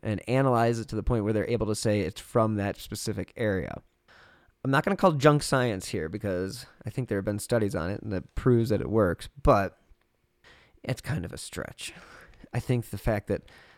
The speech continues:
there had been sightings of a man with a gun <laughs> in a canary yellow car, yeah, it's probably the more important factor here. So let's just be honest. This was the thing about, uh,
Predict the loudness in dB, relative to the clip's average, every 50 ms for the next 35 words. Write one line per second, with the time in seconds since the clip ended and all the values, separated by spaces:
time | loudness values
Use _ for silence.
0 | _ _ _ 0 0 0 0 0 -2 -2 -2 -2 -2 0 0 0 0 2 0 0
1 | 0 -2 -4 -4 -4 -4 -2 -2 -2 0 0 0 0 0 0 -2 -2 -4 -6 -4
2 | 0 0 2 2 4 4 4 4 2 0 -4 -10 -18 -20 -20 -20 -20 _ _ _
3 | _ _ _ _ _ _ -20 -20 -20 -20 -20 -16 -2 2 2 2 2 2 0 2
4 | 2 4 4 4 4 6 6 4 4 2 0 0 0 0 2 2 4 4 4 2
5 | 2 0 -4 _ -20 -20 -20 -20 -20 _ _ -8 -4 0 0 0 0 2 4 4
6 | 4 6 4 4 4 4 4 6 6 8 8 8 6 4 4 4 4 4 4 0
7 | -6 -4 -2 0 0 0 -2 -4 -2 -2 2 4 6 6 6 6 4 4 -2 -10
8 | -16 -18 -10 -2 0 2 4 4 4 2 2 0 -2 -2 -8 -10 -8 -6 -4 -2
9 | -2 -2 -4 -6 -6 -8 -10 -12 -16 -20 _ _ _ _ _ _ _ _ _ _
10 | _ _ _ _ _ -4 0 2 2 2 6 8 10 10 10 8 6 2 -2 -2
11 | -2 -2 2 2 2 2 2 2 2 4 4 4 2 0 -2 -2 -2 0 0 0
12 | -2 -2 -4